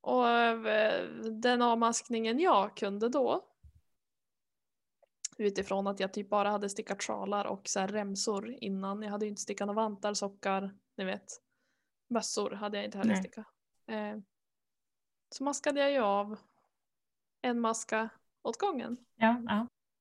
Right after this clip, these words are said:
Speaker 1: Uppe på toppen av mössan.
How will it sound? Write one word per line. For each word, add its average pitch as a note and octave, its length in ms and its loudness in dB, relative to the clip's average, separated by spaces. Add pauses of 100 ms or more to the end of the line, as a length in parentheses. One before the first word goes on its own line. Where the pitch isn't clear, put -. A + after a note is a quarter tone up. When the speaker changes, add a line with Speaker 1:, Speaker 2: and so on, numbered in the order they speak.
(640)
Speaker 1:
Uppe A#3+ 180 0
på A#3 260 0 (1120)
toppen A3 380 -2 (100)
av B3 100 -6
mössan. A3+ 360 -6